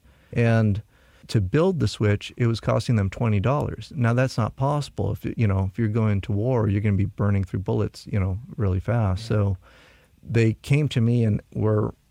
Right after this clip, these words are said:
Speaker 1: asking, "Is there a way to modify the design to reduce the cost?"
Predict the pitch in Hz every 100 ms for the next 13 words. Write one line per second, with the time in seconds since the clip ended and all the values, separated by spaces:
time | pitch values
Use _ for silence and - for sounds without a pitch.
0 | _ 120 117 117 - 107 104 98 107 104
1 | 107 135 131 - 98 98 104 131 139 -
2 | 110 101 127 107 98 110 113 95 - 113
3 | _ _ _ - 113 104 110 - 117 104
4 | 107 101 107 - 107 104 101 -